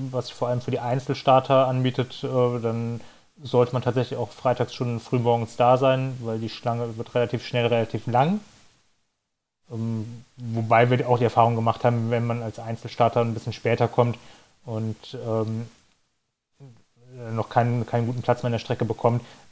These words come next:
da haben die Einzelfahrer doch in der Regel Vorrang, dass dann auch die, äh, die Vierer- oder Achter-Teams dann im Zweifelsfall sogar mal eine Parzelle räumen müssen, wenn die dann unbedingt meinen,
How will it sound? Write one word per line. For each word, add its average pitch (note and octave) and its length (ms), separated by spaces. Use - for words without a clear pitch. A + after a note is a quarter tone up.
da A#2 80
haben A2+ 140
die A#2+ 100
Einzelfahrer A2 580
doch B2 200
in C3 80
der A2+ 160
Regel A2+ 180
Vorrang, A2+ 500
dass G#2+ 140
dann A#2 140
auch A2 140
die, G#2+ 240
äh, A2 520
die A2+ 100
Vierer- G#2+ 420
oder A2 220
Achter-Teams A2 560
dann A2 120
im A2 100
Zweifelsfall A2 460
sogar G#2+ 180
mal G#2+ 60
eine G#2 80
Parzelle G#2+ 460
räumen G#2 400
müssen, G#2+ 200
wenn G#2 120
die G#2+ 100
dann A2+ 140
unbedingt A2+ 320
meinen, A2 240